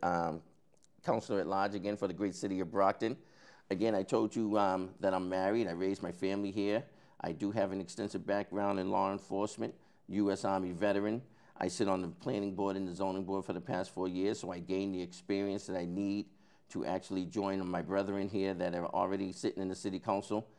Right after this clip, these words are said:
there, so experience does matter. And I'm asking the folks of Brockton to actually cast their vote for me. Um, again,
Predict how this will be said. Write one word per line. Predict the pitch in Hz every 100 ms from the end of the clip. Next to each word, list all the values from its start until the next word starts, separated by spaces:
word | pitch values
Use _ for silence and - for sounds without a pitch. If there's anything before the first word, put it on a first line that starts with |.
| - - -
there, | 95 101
so | - 101
experience | 90 - 107 104 95 -
does | 104 90
matter. | 92 101 92 82 - - - -
And | 92
I'm | 107 107
asking | 104 - 98
the | 92
folks | 92 92 90
of | 90
Brockton | 92 90 - 87
to | -
actually | 87 90 87 85
cast | - 85 85
their | 87
vote | 78 87 85
for | - 95
me. | 95 95 - - - - -
Um, | 87 82 80 80 80 -
again, | 85 80 92 90